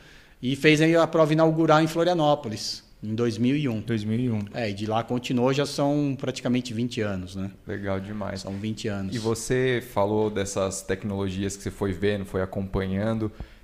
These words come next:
Speaker 3: É, queria saber, assim, o que, que você acha de toda essa evolução que teve, bike fit, coisa de, de gel, né? É,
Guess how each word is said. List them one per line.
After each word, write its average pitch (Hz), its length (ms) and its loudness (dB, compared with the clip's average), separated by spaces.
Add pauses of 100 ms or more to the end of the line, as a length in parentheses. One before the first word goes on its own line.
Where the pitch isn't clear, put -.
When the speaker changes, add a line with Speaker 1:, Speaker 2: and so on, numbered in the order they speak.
Speaker 3:
É, 98 500 0 (100)
queria 107 280 -2
saber, 110 260 -2
assim, 110 300 -4
o 95 40 -6
que, - 180 -12
que - 100 -16
você 139 380 0
acha 120 260 2
de 110 300 -4
toda 113 240 0
essa 117 140 -2
evolução 113 500 -2
que 110 100 -10
teve, 110 380 -4
bike 98 300 -2
fit, 110 540 -8
coisa 104 280 -4
de, 95 540 -4
de 98 240 -6
gel, 101 480 0
né? 107 300 -2 (360)
É, 98 680 0